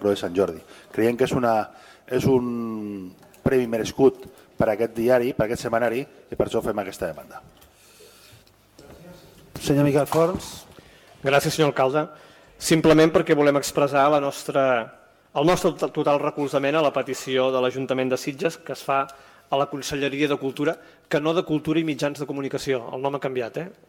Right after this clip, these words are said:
Speaker 3: El nom del departament ha canviat. Per tal, doncs, que la Generalitat, doncs, eh, concedeixi la Creu de Sant Jordi a, a l'Eco de Sitges amb motiu de,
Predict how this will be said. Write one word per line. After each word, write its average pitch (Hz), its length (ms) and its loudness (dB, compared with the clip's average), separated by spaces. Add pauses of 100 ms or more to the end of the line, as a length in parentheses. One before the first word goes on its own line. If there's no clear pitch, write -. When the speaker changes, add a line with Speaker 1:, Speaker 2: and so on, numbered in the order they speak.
Speaker 3:
El 127 140 -12
nom 131 80 -8
del 127 100 0
departament 131 400 -2
ha 123 80 -10
canviat. 127 380 -6 (840)
Per 151 160 2
tal, 160 160 4
doncs, 170 240 0
que 170 80 2
la 160 80 6
Generalitat, 151 560 0
doncs, 160 240 -2
eh, 135 560 0
concedeixi 156 560 2
la 143 80 0
Creu 139 160 -6
de 139 80 -4
Sant 139 160 -6
Jordi 139 400 -2
a, 131 400 0
a 143 160 -6
l'Eco 135 240 -2
de 127 80 -2
Sitges 143 540 -6 (800)
amb 143 160 0
motiu 147 320 2
de, 151 120 6